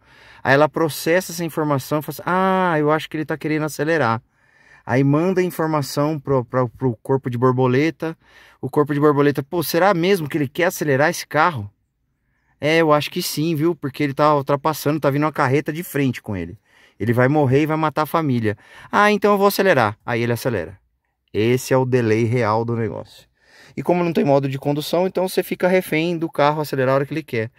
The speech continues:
Então, assim, o torque fica, fica meio...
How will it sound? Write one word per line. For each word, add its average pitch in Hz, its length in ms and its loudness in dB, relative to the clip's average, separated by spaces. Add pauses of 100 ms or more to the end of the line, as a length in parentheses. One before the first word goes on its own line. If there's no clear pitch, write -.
(540)
Então, 156 460 0
assim, 143 400 0
o 110 220 -2
torque 151 440 0
fica, 147 540 -2
fica 151 300 -8
meio... 160 340 -2